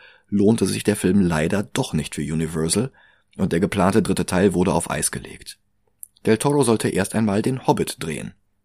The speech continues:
Nach sehr viel Hin und Her und Streitereien um die Ausrichtung des Films sprang er dann aber wieder ab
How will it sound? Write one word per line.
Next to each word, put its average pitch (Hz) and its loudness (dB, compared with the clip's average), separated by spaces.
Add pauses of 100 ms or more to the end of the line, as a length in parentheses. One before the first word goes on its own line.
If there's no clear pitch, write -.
(440)
Nach 78 -6
sehr 85 0
viel 87 2
Hin 98 4
und 87 2
Her 127 2
und 82 -2
Streitereien 85 0
um 85 2
die 80 2
Ausrichtung 90 0
des 80 -2
Films 104 0
sprang 90 -2
er 82 -4
dann 90 2
aber 87 0
wieder 90 0
ab - -4